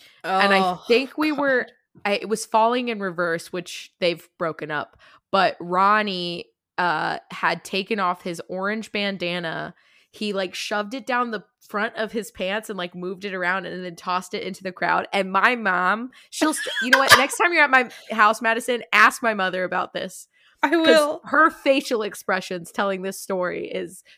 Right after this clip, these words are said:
Speaker 1: just really captures her feelings <laughs> about this.
Speaker 2: Oh my God, that is so fucking incredible. Uh, I feel like I could just go on and on with,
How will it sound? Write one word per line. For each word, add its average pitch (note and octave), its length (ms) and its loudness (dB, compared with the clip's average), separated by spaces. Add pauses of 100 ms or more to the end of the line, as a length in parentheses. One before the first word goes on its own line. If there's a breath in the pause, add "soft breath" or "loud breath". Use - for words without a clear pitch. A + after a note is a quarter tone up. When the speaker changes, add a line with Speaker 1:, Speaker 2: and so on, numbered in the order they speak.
Speaker 1:
just G#3 160 -10
really A#3+ 320 -2
captures A3+ 880 2 (380 loud breath)
her C4+ 160 4
feelings B3 600 -2 (140)
<laughs> C6+ 140 2
about - 460 -2 (100)
this. - 380 -8 (380)
Speaker 2:
Oh C#4 280 6
my A#3+ 220 4
God, G#3 500 2
that A3+ 180 4
is B3+ 420 -2
so C#4 800 0 (420)
fucking B3 400 0
incredible. E3+ 960 -4 (720 loud breath)
Uh, F#3+ 400 2 (140)
I A#3+ 80 2
feel D4 200 2
like D4+ 140 2
I E4+ 80 4
could E4+ 160 0
just D4 200 -2
go G#3 180 2
on F#3 320 -2
and F#3+ 100 -2
on E3+ 420 -2
with, F3+ 220 -6